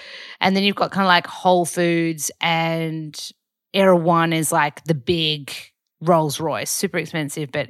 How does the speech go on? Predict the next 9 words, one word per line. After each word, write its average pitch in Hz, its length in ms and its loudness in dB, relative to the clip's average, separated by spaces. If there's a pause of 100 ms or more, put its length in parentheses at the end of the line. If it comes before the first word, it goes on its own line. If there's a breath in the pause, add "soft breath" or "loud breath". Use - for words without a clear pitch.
epic, 151 440 -4
and 151 100 -2
everything's 147 380 -4
ten 147 180 -4
out 143 160 -2
of 139 80 -8
ten. 156 440 -4 (640 loud breath)
Uh, 175 840 6
but - 600 2